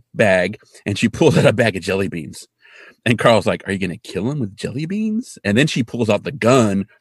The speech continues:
that was under the jelly bean. And Carl's like, "Oh, put, put that away, put that away," 'cause they're in the restaurant, right? And Carl says, "That isn't gonna stop the Jack the Ripper." Like, 'cause he now thinks that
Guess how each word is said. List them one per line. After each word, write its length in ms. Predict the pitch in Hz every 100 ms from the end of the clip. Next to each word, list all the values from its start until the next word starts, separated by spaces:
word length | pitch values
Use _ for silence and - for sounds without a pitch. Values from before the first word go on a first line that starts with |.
| -
that 160 | - -
was 240 | 95 95 -
under 280 | 175 127 101
the 80 | 82
jelly 280 | 90 85 -
bean. 180 | -
And 80 | 98
Carl's 180 | 120 -
like, 140 | - -
"Oh, 60 | -
put, 120 | - - -
put 140 | 220
that 200 | - 208
away, 120 | - 117
put 140 | -
that 120 | 240
away," 180 | 156 -
'cause 100 | -
they're 120 | 151
in 80 | 135
the 60 | 101
restaurant, 280 | - 67 -
right? 180 | 87 - _ _ -
And 100 | 165
Carl 200 | 131 123
says, 160 | 113 135
"That 120 | 170
isn't 140 | 175
gonna 140 | 160 147
stop 240 | 151 151
the 100 | 123
Jack 200 | 120 139 -
the 60 |
Ripper." 320 | 151 - - _ _ - - - -
Like, 200 | 92 90 -
'cause 200 | 117 95
he 420 | - 190 202 190
now 240 | 151 135 98
thinks 320 | - 156
that 100 | 110